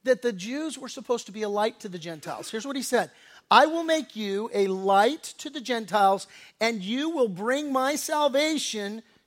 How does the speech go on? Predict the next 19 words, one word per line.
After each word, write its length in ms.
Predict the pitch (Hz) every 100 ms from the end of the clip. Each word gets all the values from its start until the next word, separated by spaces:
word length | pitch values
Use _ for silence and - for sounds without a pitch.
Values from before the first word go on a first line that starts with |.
| -
to 140 | 226
the 240 | 190 180 -
ends 340 | 226 247 262 220
of 80 | 233
the 180 | 240
earth." 400 | 220 180 135 _ _ _ _ _ - -
And 80 | 233
so 120 | 311
the 80 | 262
court 360 | - 320 370
of 80 | 302
the 100 | 247
Gentiles 600 | 202 294 320 294 247 226
was 140 | 233 208
a 60 |
place 720 | - 302 320 226 220 - - _ _ _ _ _ _ _ _ _ _ _ _ _ _ - _ _ _
where 540 | 226 269 262 247 240 - _ _ _ _ _ _
those 760 | 196 180 294 330 330 254 - - 185
who 240 | 247 240